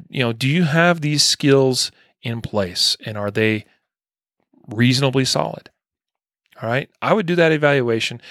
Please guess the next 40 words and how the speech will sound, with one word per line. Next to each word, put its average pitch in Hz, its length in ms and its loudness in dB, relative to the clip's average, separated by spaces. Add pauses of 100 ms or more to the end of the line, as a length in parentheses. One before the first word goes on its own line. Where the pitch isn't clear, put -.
(140)
And 143 120 0
also, 175 320 2
are 143 120 2
you, 139 220 -2 (140)
are 127 100 0
you 151 140 -2
prepared 151 480 2
on 151 140 0
the 147 60 -4
medical 147 320 0
side? 98 380 -8 (460)
Are 120 80 -4
you 120 100 -2
prepared 123 560 2
on 123 220 -2
the 123 80 -2
physical 147 480 0
side? 95 340 -4 (140)
Are 123 60 -4
you 127 120 -4
prepared 127 480 2
on 127 160 2
the 131 160 -2
response 127 500 -2
side? 107 320 -2 (520)
Are - 120 -4
you 120 120 -2
prepared 123 520 0
mentally? 120 640 -2 (420)
You 127 80 -10
know, 117 100 0
all 170 260 4
these 127 240 0
things. 104 320 -8 (1000)
Do 139 160 4
this 196 220 0
evaluation. 110 840 -2 (680)
And 113 580 -2 (140)
if 127 180 -8
you, - 100 -8